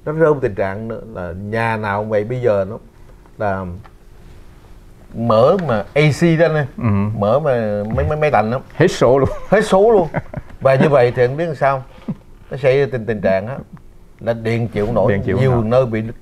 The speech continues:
Speaker 1: cúp điện.
Speaker 2: Cúp điện, à.
Speaker 1: Như tuần trước, tôi chiều tối thứ Bảy,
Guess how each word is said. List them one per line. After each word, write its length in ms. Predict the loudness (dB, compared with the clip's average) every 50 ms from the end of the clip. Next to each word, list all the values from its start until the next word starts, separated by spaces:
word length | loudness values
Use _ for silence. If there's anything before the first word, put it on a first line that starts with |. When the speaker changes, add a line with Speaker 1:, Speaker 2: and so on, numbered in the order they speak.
| -6
Speaker 1:
cúp 200 | -4 -4 -4 -2
điện. 200 | -2 -2 -2 -4 -6 -8 -8
Speaker 2:
Cúp 180 | -8 -8 -6
điện, 160 | -6 -4 -4 -4 -6
à. 140 | -6 -6 -6 -8 -10 -12 -14 -10 -4
Speaker 1:
Như 120 | -4 -2
tuần 240 | 0 2 2 0 2
trước, 220 | 2 2 0 0 0 -6 -20 -20 -20 -20 -20 -20 -20 -20 -20 -20 -20 -20 -20 -20 -20 -20 -20 -20 -20 -20 -20 -20 -20 -20 -20 -20 -20 -20 -20 -6 0
tôi 200 | 2 2 2 2 2 0
chiều 140 | 0 2
tối 140 | 2 2 2
thứ 60 | 2
Bảy, 360 | 2 2 2 2 2 0 -2